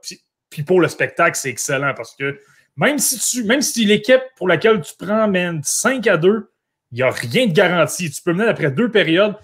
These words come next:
et les Russes l'ont tellement montré souvent dans les matchs internationaux contre le Canada, là, ça, et c-, c'est jamais, jamais terminé. Et c'est, et c'est tellement formateur pour ces jeunes-là.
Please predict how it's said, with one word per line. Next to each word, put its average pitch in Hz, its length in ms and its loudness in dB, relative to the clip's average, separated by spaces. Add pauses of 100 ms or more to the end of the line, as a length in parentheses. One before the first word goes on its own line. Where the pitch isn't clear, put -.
(180)
et 151 120 -8
les 156 160 0
Russes 202 260 2
l'ont 151 180 -2
tellement 190 300 2
montré 180 300 -2
souvent 175 360 -4
dans 160 80 2
les 143 160 -4
matchs 170 260 -6
internationaux 147 680 -8
contre 143 260 -10
le 123 100 -8
Canada, 131 420 -6
là, 151 200 -2 (340)
ça, - 400 2 (480)
et 135 80 -4
c-, - 380 -6 (760)
c'est 185 180 4
jamais, 202 240 4
jamais 165 320 4
terminé. 143 560 -2
Et 160 80 -4
c'est, 170 240 -2
et 180 100 -4
c'est 165 220 -2
tellement 202 320 2
formateur 180 560 0
pour 135 120 -12
ces 147 160 -6
jeunes-là. 135 420 -2